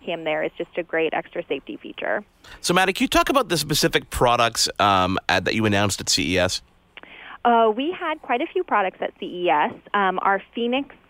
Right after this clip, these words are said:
Speaker 1: line of multi-sport watches updated with, um, the Fenix five line, um, of multi-sport watches. Then we, since we acquired DeLorme about this time last year, we announced the first Garmin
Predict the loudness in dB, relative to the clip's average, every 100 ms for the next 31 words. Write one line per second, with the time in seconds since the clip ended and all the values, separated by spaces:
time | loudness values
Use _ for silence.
0 | -10 -2 0 0 0 -4 -2 -2 -2 -6
1 | -4 -2 -2 0 0 0 -2 -4 -2 -4
2 | -2 -4 0 0 0 -2 -8 -2 2 2
3 | 0 -6 -14 -6 -2 -2 -2 -6 -12 -20
4 | -20 -12 -6 -6 -4 -8 -10 -6 -2 0
5 | 0 -2 -2 -4 -8 -12 -16 -20 -20 _
6 | _ _ -2 0 -2 -4 -2 -2 -2 -8
7 | -4 -6 -2 -2 -2 -6 -6 -10 _ _
8 | _ _ _ -6 0 2 0 -2 -8 -8
9 | -8 -4 -2 -2 -4 -10 _ -14 -10 -8
10 | -2 -2 -2 -2 -2 -2 -2 -2 0 -2
11 | -2 -4 -4 -2 -2 -2 -6 -6 -8 -8
12 | -6 -8 -8 -10 -10 -6 -4 -4 -4 -4
13 | -6 -8 -12 -10 -6 -6 -8 _ 0 0
14 | -4 -14 -16 -12 -2 0 0 -6 -10 -12